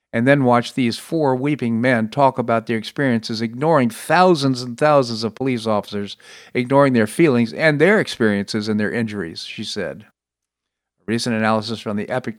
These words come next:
Times in late June showed that the major metropolitan police op-,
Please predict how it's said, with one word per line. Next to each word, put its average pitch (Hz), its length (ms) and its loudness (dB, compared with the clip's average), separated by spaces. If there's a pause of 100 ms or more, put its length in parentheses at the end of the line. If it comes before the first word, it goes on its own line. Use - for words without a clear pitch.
Times 117 440 0
in 117 80 -8
late 147 440 -2
June 139 420 2 (340)
showed 165 220 2
that 147 140 -4
the 120 80 -4
major 143 340 2
metropolitan 131 540 -4
police 143 380 -4
op-, 107 260 0